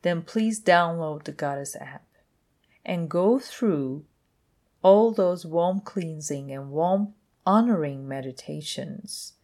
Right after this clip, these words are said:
And please repeat this every month with your menstrual cycle if you're still menstruating. If not,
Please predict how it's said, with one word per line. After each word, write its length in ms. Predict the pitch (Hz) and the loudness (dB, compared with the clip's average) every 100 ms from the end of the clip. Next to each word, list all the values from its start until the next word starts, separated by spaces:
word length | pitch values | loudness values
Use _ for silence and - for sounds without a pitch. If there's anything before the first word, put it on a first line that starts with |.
| _ _ - | _ _ -12
And 200 | 175 170 | -6 -6
please 340 | - 220 214 202 | -4 -4 -2 -2
repeat 600 | 196 - - 240 240 - | -2 -2 -8 -6 -6 -6
this 320 | 208 - - _ _ | -6 -6 -10 _ _
every 520 | 208 220 214 - 240 | 2 2 0 -6 -2
month 520 | 220 196 165 147 - - | 0 2 0 -4 -10 -12
with 180 | 160 | -10
your 100 | - | -8
menstrual 440 | 143 139 135 - 175 | -8 -8 -10 -8 -8
cycle 440 | - 139 143 165 | -8 -10 -8 -8
if 140 | 156 143 | -8 -8
you're 100 | 135 | -10
still 280 | - 143 | -8 -8
menstruating. 760 | 147 143 127 - 151 160 208 185 - _ _ _ _ _ _ _ _ _ - | -6 -8 -12 -12 -12 -10 -14 -16 -20 _ _ _ _ _ _ _ _ _ -8
If 220 | 175 - | -8 -6
not, 500 | 170 226 254 165 - | 0 2 2 0 -6